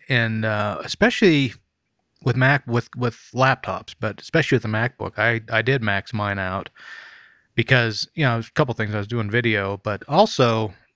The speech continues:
I was aware at the time that I couldn't upgrade everything else. So I bought the, I bought the one terabyte hard drive, S S D, and then I also got,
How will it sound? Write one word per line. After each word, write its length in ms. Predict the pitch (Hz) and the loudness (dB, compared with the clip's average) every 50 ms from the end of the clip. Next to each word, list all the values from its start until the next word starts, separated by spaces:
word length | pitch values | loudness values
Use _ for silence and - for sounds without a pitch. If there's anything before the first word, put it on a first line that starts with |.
| _ - | _ -2
I 100 | - 123 | 0 2
was 160 | 131 117 104 | 2 2 -2
aware 360 | 98 98 101 120 139 131 110 | -2 -2 0 2 4 4 2
at 80 | 104 95 | 0 -2
the 80 | - - | -6 -6
time 260 | - 110 101 101 98 | -4 -2 -2 -2 -4
that 120 | 98 101 101 | -4 -4 -4
I 100 | 95 92 | -6 -4
couldn't 340 | - - 113 101 98 - | -4 -4 -4 -4 -4 -6
upgrade 320 | 113 107 - - 107 101 101 | -6 -6 -4 -4 -2 -2 -2
everything 300 | 101 95 95 90 90 92 | -2 -4 -6 -8 -8 -6
else. 260 | 95 101 98 90 - | -6 -6 -6 -8 -8
So 140 | - - 98 | -8 -4 -4
I 80 | 104 | -4
bought 240 | 101 98 107 104 - | -4 -4 -6 -8 -4
the, 260 | - 110 101 101 95 - _ _ - - - - - - - | -4 -4 -4 -4 -6 -10 _ _ -20 -20 -20 -20 -20 -8 -4
I 80 | - 117 | -2 0
bought 220 | 107 117 107 - | 2 2 0 0
the 60 | 113 | -2
one 180 | 104 107 104 101 | -2 -2 -2 -2
terabyte 560 | - - 110 107 104 98 104 104 101 101 101 - _ _ - | -2 0 0 0 0 -2 -2 -2 -2 -2 -4 -8 _ _ -6
hard 260 | - 139 139 127 117 | 0 2 2 2 2
drive, 520 | 127 123 117 117 113 113 113 113 107 - - | 2 2 2 4 4 2 0 0 -2 -6 -6
S 200 | 123 113 - - | -6 -4 -2 -4
S 180 | 113 104 - - | -4 -4 -6 -6
D, 260 | - 113 107 110 107 | -4 -2 -2 -2 -2
and 100 | 104 101 | -2 -4
then 80 | 101 101 | -6 -6
I 100 | 98 95 | -6 -6
also 320 | 95 95 92 - - 92 | -6 -6 -8 -8 -10 -10
got, 220 | 90 95 95 92 | -8 -8 -10 -10